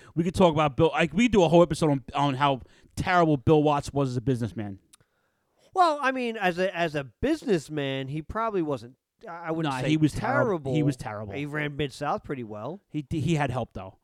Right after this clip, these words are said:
Speaker 1: It
Speaker 2: Yeah.
Speaker 1: wasn't like he, he, you know, he, and he had, it was different
Speaker 2: He
Speaker 1: mentality.
Speaker 2: inherited it,
Speaker 1: He
Speaker 2: yeah.
Speaker 1: inherited some of the shit, but he fucking weaseled his, he weaseled his way into the territory.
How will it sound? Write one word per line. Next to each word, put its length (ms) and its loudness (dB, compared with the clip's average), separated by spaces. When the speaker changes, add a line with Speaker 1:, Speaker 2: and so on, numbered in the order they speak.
Speaker 1:
It 80 -2
Speaker 2:
Yeah. 60 4
Speaker 1:
wasn't 220 4
like 160 0
he, 300 -4
he, 180 -14
you 60 -10
know, 160 -4
he, 360 -8
and 140 -2
he 140 2
had, 280 2
it 60 0
was 140 4
different 440 -2
Speaker 2:
He 60 -10
Speaker 1:
mentality. 380 2
Speaker 2:
inherited 400 0
it, 200 -8
Speaker 1:
He 80 -8
Speaker 2:
yeah. 60 0
Speaker 1:
inherited 420 4
some 160 2
of 60 0
the 60 -2
shit, 340 -4
but 320 0
he 380 -6
fucking 380 -4
weaseled 300 -2
his, 140 -4
he 280 -4
weaseled 360 -2
his 120 -4
way 160 -2
into 140 -6
the 80 -12
territory. 640 -12